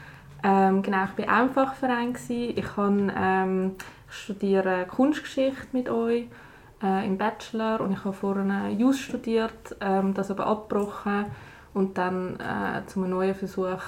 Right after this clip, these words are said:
ähm, gestartet mit Kunstgeschichte, was viel besser passt. Und bin auch über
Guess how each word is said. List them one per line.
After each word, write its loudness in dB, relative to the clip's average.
ähm, -2
gestartet 6
mit 0
Kunstgeschichte, 4
was -2
viel 0
besser 0
passt. -2
Und 4
bin 4
auch 2
über 0